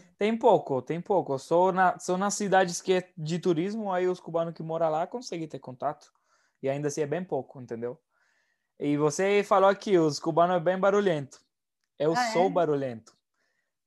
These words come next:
Speaker 1: Todas as pessoas, primeira coisa, eu falo muito alto. Eu tô em algum lugar e eu começo a falar, falar, falar. A minha, eu tenho uma mãe adotiva, né? Aí ela me faz assim, ó.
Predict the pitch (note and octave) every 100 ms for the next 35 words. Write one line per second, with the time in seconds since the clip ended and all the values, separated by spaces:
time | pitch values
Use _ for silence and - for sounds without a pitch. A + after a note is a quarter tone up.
0 | _ - B3+ A#3+ C4+ A#3+ - F#3 - F3
1 | F#3 C#3 A#2+ - _ _ E3 F3+ C4 C4+
2 | - D#3+ D#3+ E3+ G3 G3 F3 G3 G#3 F#3
3 | C3 D3 - _ _ _ _ _ _ C4+
4 | C#4+ - A3 C4 C4+ B3+ G#3+ A#3+ G#3+ D#3
5 | D#3 G3 D#3+ C#3+ _ _ _ G3+ G#3 G#3
6 | G3+ - F#3+ F#3+ F#3 F#3 F3+ F#3 G3+ -
7 | _ _ _ _ _ F#3 F#3+ G3+ F3+ E3
8 | D3 D3 D3 _ _ D3+ D3+ D3+ E3 D#3+
9 | D3 D3 C#3+ B2+ A#2 - G3+ D3+ C#3 D#3+
10 | F3 _ _ _ _ _ _ _ _ C3
11 | C#3+ D3+ - F#3 G#3 F#3+ D3+ D3+ D3+ F#3
12 | G3 - F3+ D3+ - F#3+ C#3